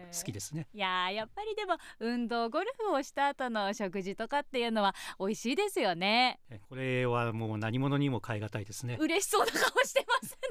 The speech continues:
Speaker 2: <laughs> ねえ、遠藤さん、あの、北海道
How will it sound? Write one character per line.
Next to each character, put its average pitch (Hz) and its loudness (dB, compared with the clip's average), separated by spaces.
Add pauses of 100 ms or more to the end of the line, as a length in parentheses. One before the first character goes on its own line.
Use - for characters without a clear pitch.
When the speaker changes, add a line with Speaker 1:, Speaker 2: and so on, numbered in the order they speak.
Speaker 2:
<laughs> 719 -4
ね 427 2
え、 415 6
遠 415 6 (300)
藤 480 0
さ 339 6
ん、 - 6
あ 277 4
の、 294 4
北 - -18
海 - -12 (220)
道 277 4